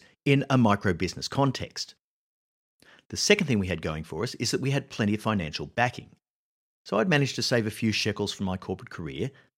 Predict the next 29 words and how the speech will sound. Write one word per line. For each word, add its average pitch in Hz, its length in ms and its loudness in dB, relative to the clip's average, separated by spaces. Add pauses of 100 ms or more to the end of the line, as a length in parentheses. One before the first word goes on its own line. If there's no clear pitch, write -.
(180)
and 123 60 0
we 127 80 4
had 131 200 2
no 147 240 2
worries 156 280 0
about 113 220 0
cash 120 240 0
flow 82 260 -4
in 104 180 -2
what 110 120 -4
was 110 140 -2
a 104 60 2
very 117 380 2
low-cost 85 500 -2
business 107 340 -2
model. - 260 -10 (960)
Many 185 180 6
startups 139 440 2
simply 123 240 0
run 113 260 2
out 165 140 2
of 143 80 0
money 90 200 0
before 92 320 -6
they 98 140 0
build 82 240 -4
their 80 100 -4
revenue 92 360 2
base. 65 400 -12